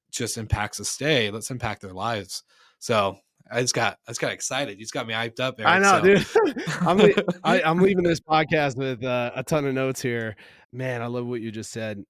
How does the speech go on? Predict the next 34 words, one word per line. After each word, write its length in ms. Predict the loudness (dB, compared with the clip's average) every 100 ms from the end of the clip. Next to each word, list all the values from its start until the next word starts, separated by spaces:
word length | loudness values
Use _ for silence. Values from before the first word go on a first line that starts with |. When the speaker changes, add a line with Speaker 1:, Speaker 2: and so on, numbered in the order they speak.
| -8
Speaker 2:
And 100 | -4
there's 160 | -2
something 260 | 0 -2 -2
there 200 | -2 -2
beyond 340 | -2 -4 -4
the 80 | -4
stay, 480 | -6 -4 -4 -4 -8 _ _ _ _ -10
right? 320 | -4 -4 -6 _ -10
That 380 | -4 -2 -2 -4
is 1040 | -2 -2 -2 -2 -4 -4 -8 -10 -12 -12 _ _ _ _ _ _ _
super 580 | -10 -6 0 0 0 -2
powerful. 640 | -2 -2 -4 -8 -12 -12 -8
'Cause, 260 | -4 -2
like, 240 | 0 -2 -4 _ _ _ _ _ _ _ _
yeah, 160 | 4 6
we, 240 | 6 2 2
we 160 | -2 2
talked 260 | 4 4
about 220 | 0 -4
this 340 | -4 -6 -6 -8
as 340 | -6 -4 -2
far 220 | 0 0
as, 120 | 0 -2
like, 280 | -4 -6 _ -20 -20 _
the, 340 | -18 0 0 0 _ -18
one 220 | -2 2 2
of 80 |
the 60 | 2
biggest 320 | -2 -2 -2
challenges 580 | -2 -2 -2 -2 -4 -4
with 360 | -6 -4 -6 -8 _ _ _ _ _
building 300 | -4 -2 -2
a 40 | -6
business, 500 | -6 -8 -8 -8